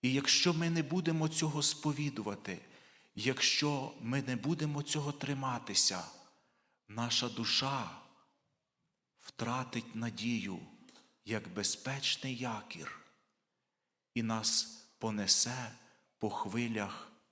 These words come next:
цього великого океану, і ми розіб'ємося. Тому, брати і сестри, маючи сьогодні спомин смерті Господньої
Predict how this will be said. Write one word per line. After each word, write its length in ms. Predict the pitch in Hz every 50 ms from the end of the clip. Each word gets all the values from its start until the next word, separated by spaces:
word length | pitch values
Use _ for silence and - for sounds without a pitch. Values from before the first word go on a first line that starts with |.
| _
цього 540 | - - - 107 101 104 101 92 92 - -
великого 760 | - 92 90 101 98 113 127 139 - - 127 127 127 104 - 120
океану, 720 | 117 117 - 120 113 113 110 107 101 98 90 87 82 - - - _ _ _ _ _ _ _ _ _ _ -
і 80 | 107
ми 140 | 107 104 104
розіб'ємося. 1000 | 101 101 98 92 - 101 92 92 92 101 107 101 95 90 90 - - - - - - - - _ _ _ _ _ _ _ _ _ _ _ _ _ _ _ _ _ _ _ _ _ _ _ _ _ _
Тому, 480 | - 117 120 135 151 151 143 131 - - - - - - - _ _
брати 300 | - 113 117 120 - 131
і 60 | 135
сестри, 540 | 139 - - 151 156 156 - - - - 135
маючи 500 | 131 131 143 160 156 151 143 - - 147
сьогодні 560 | - - - 131 117 147 147 139 135 139 135
спомин 540 | 127 - - - - 147 147 151 147 139 139
смерті 580 | 135 - - 123 127 139 143 139 - - - 131
Господньої 1040 | 120 135 127 - - - - 127 131 123 120 101 98 101 98 92 85 78 - -